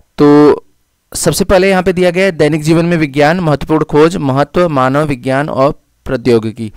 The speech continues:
तो, अ, मैं यहाँ पे बताने की ये कोशिश कर रहा था कि आपका जो सिलेबस होता है सिर्फ सब्जेक्ट बताया जाता है और इसके बारे में डिटेल में कुछ भी बताया नहीं जाता। मैं यहाँ पे मेन मेन पॉइंट आपको लगभग डिस्कस करने आया हूँ।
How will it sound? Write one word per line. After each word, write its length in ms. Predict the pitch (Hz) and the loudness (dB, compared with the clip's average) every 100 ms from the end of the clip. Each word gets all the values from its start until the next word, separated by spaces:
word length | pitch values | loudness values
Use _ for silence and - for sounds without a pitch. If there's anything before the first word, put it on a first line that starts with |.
| _ - - _ - | _ -20 -20 _ -6
तो, 80 | 160 | -6
अ, 480 | - - - 156 | -4 -8 0 2
मैं 140 | 160 196 | 2 2
यहाँ 220 | 214 190 | 2 2
पे 100 | 202 | 0
बताने 300 | 196 180 185 | 0 -2 -2
की 160 | 190 180 | -4 -4
ये 80 | |
कोशिश 320 | 180 175 170 - | -2 -2 -4 -6
कर 140 | 143 | -2
रहा 140 | 135 | -2
था 160 | 127 190 | 0 -2
कि 240 | 202 214 | -4 -8
आपका 380 | - - - 190 | -2 0 0 0
जो 140 | 180 190 | 2 0
सिलेबस 380 | 170 147 165 | 0 0 0
होता 180 | 160 151 | 0 0
है 160 | 156 214 - - | -2 -2 -10 -16
सिर्फ 240 | - 208 202 | -4 -2 0
सब्जेक्ट 400 | - 147 151 143 | -2 -2 -4 -4
बताया 240 | 143 143 | 0 0
जाता 240 | 143 143 | 0 0
है 200 | 160 202 | 2 0
और 320 | - - 143 - | 0 2 2 2
इसके 260 | 147 180 | -4 0
बारे 180 | 160 156 | 2 2
में 140 | 180 | 0
डिटेल 300 | 147 139 156 | -2 -2 0
में 100 | 160 | 0
कुछ 200 | 170 151 | -2 -2
भी 120 | 131 135 | 0 0
बताया 280 | 127 131 | 0 0
नहीं 160 | 151 127 | 0 -2
जाता। 300 | 113 107 113 - - - | -6 -6 -10 -12 -20 -4
मैं 140 | 143 185 | 0 2
यहाँ 140 | 185 | 2
पे 100 | 196 | 0
मेन 200 | 180 160 | 0 0
मेन 180 | 165 160 | -2 0
पॉइंट 280 | 156 147 147 | 0 2 2
आपको 340 | 135 170 185 | 2 0 0
लगभग 360 | 143 120 156 135 | -2 -2 -4 -4
डिस्कस 360 | 135 - 139 | -8 -8 -8
करने 220 | - 131 | -6 -4
आया 180 | 127 131 | -2 -2
हूँ। 120 | 165 | -4